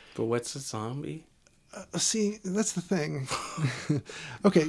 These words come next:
Speaker 2: so people will watch The Walking Dead, but it's like, "Oh, what about that Krampus movie?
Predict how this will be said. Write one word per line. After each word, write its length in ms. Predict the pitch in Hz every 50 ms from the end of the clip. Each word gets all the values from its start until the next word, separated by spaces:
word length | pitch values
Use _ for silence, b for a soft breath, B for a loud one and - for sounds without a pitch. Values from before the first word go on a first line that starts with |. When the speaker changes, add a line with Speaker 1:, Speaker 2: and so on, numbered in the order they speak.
| 156 -
Speaker 2:
so 180 | - - - 202
people 320 | 185 - 247 277 - 269 240
will 200 | 208 214 214 190 170
watch 580 | 156 160 160 175 208 196 - - - 175 160
The 60 | - 180
Walking 380 | 180 185 180 180 - 185 170
Dead, 260 | 151 170 165 165 160 147
but 160 | 165 160 160 - - -
it's 160 | 143 - 165
like, 180 | 151 147 143 156
"Oh, 420 | 160 208 269 277 214 175 156 147
what 180 | 143 156 170 180
about 200 | 165 180 180 175
that 180 | 190 185 - -
Krampus 420 | - 190 220 208 185 170 - -
movie? 420 | 170 160 156 151 156 156 147 139